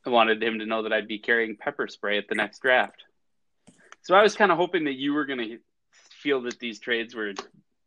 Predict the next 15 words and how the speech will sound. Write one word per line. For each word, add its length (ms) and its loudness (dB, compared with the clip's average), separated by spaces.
justified 640 0
such 200 -6
inflammatory 840 -4
comments 540 -2
and 180 -2
make 200 4
some 200 2
of 140 0
your 180 2
own. 340 0
And 160 2
then 100 6
I 120 8
was 200 0
gonna 420 -2